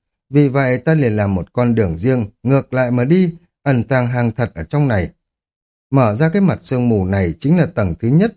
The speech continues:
chỗ ở của ta kiếp trước. Đội trưởng đứng ở trước cửa truyền ra lời nói, bộ dạng kiêu ngạo giống như một con chim khổng tước. Đoạn đường này Ngô Kiếm Vũ đã hoàn toàn bị làm cho chấn động. Y cảm thấy vì phòng ngừa kẻ trộm mộ, rõ ràng là tốn tâm tư bố trí nhiều mộ giả như vậy.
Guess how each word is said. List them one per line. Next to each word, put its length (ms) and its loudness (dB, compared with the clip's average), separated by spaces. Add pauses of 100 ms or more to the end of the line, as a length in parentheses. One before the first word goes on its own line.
(280)
chỗ 260 0
ở 260 -2
của 140 -12
ta 280 -2
kiếp 200 0 (100)
trước. 260 0 (640)
Đội 200 2
trưởng 280 -2
đứng 180 0
ở 100 0
trước 300 -4
cửa 280 -2
truyền 240 -2
ra 120 0
lời 220 0
nói, 340 -2 (280)
bộ 180 2
dạng 240 -2
kiêu 220 0
ngạo 320 -2
giống 220 0
như 80 2
một 200 -2
con 120 -4
chim 240 -4
khổng 340 -6
tước. 160 2 (720)
Đoạn 200 2
đường 200 0
này 160 0
Ngô 240 2
Kiếm 160 2
Vũ 140 0
đã 100 -2
hoàn 320 0
toàn 360 -2
bị 140 -2
làm 300 -4
cho 200 -4
chấn 280 -2
động. 160 0 (400)
Y 140 2
cảm 240 0
thấy 180 0
vì 260 2
phòng 240 0
ngừa 240 2
kẻ 220 0
trộm 260 -2
mộ, 240 0 (220)
rõ 180 2
ràng 240 0
là 120 0
tốn 320 0
tâm 180 0
tư 240 0
bố 220 -2
trí 140 2
nhiều 220 2
mộ 280 -4
giả 180 -2
như 160 -2
vậy. 220 0